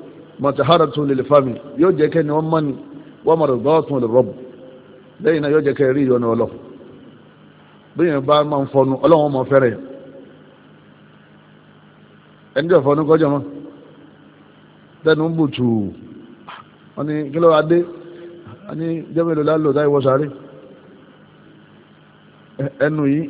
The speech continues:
kòkòrò padà jẹ́. Ayé padà tán. Ẹ wo tọ́lọ́run bá sọ, ẹ wo tí ń ṣe. Ọlọ́run wọ́n ti yá baka fatahhir. Ọlọ́run ní àwọn aṣọ tẹ́ ẹ bá wọ̀, níwọ̀n bá tọ́lọ́run bá fún ọ.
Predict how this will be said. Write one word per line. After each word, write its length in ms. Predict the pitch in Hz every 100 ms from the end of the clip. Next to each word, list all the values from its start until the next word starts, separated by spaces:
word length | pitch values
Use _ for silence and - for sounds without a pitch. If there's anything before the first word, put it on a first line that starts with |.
| 139
kòkòrò 360 | 135 127 143 165
padà 200 | 147 131
jẹ́. 180 | 135 147 - - - - - - - - - _ - - - -
Ayé 180 | 143 165
padà 220 | 156 143 139
tán. 140 | 160 - - - - - - - - - - - _ - - 110 -
Ẹ 60 |
wo 140 | 160 160
tọ́lọ́run 280 | 190 170
bá 100 | 165 165
sọ, 120 | 160 156
ẹ 40 |
wo 120 | 165
tí 80 | 165
ń 80 | 180
ṣe. 120 | 165 165 - - - - - - - - _ - _ -
Ọlọ́run 260 | 180 175
wọ́n 100 | 180
ti 60 | 160
yá 140 | 170 175
baka 220 | 170 160
fatahhir. 420 | 151 185 151 151 -
Ọlọ́run 180 | 170 185
ní 60 | 180
àwọn 200 | 151 165
aṣọ 100 | 165
tẹ́ 120 | 185
ẹ 20 |
bá 100 | 160 170
wọ̀, 220 | 180 127 - - - -
níwọ̀n 240 | - 185 156
bá 80 | 160
tọ́lọ́run 240 | 180 160
bá 80 | 165
fún 160 | 151
ọ. 100 | 151